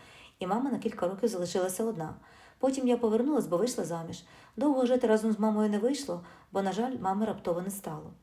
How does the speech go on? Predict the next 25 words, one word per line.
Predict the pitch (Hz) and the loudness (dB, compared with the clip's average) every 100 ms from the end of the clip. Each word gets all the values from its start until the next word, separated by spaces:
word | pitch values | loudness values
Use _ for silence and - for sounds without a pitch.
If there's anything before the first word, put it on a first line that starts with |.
| _ _ _ _ 208 | _ _ _ _ -4
Ми | 233 | -2
з | 233 | -2
сестрою | 214 233 226 | -2 2 2
стали | 226 214 214 | 2 0 0
спадкоємцями, | 214 - 214 262 269 175 175 - - - | -4 -4 0 0 0 -4 -10 -12 -20 -4
мамина | 208 214 202 190 | 0 2 2 -2
квартира | 190 185 262 262 | -4 -2 -2 -2
стала | - 208 214 | -4 -2 -2
належати | 170 185 208 180 | -4 -6 -4 -6
нам | 165 170 | -4 -6
обом. | 156 147 - - _ _ - - - | -4 -4 -6 -16 _ _ -20 -20 -6
"Я | 202 254 | 0 2
додому | 208 214 233 | 2 2 2
повертатись | 226 202 214 208 208 208 | 0 -2 -2 -2 -4 -6
не | |
збираюсь, | 180 220 254 190 170 - - - - | -4 -2 -2 -2 -4 -12 -20 -20 -12
тому | - 240 | -4 0
можеш | 233 226 - | 0 0 -2
викупити | 220 220 - 208 | -4 -4 -8 -6
мою | 202 208 220 | -4 -2 -2
частку", | 170 156 - - | -4 -8 -12 -10
заявила | 180 185 170 170 | -2 2 2 0
мені | 175 | -2
якось | 175 185 - | -6 -6 -4
Тетяна. | 220 175 156 | -4 -4 -8